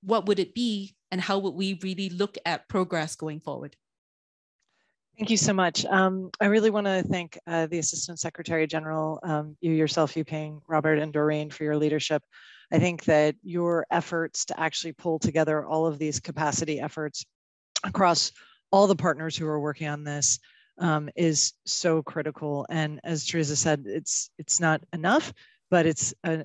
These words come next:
Speaker 2: excellent place to start. And I know that we have a lot more to do together. Um, I wanted to, you know, keying off of your question, but also pick up on some of the comments that have been made by colleagues, um,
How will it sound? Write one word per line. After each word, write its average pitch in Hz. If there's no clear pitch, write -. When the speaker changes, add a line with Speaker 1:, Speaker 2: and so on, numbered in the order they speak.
Speaker 2:
excellent 160
place 147
to 147
start. 139
And 156
I 151
know 151
that 147
we 156
have 139
a 143
lot 143
more 147
to 139
do 143
together. 131
Um, 190
I 226
wanted 339
to, 180
you 196
know, 170
keying 233
off 214
of 180
your 175
question, 170
but 165
also 175
pick 170
up 156
on 151
some 160
of 147
the 143
comments 151
that 147
have 139
been 147
made 147
by 143
colleagues, 143
um, 175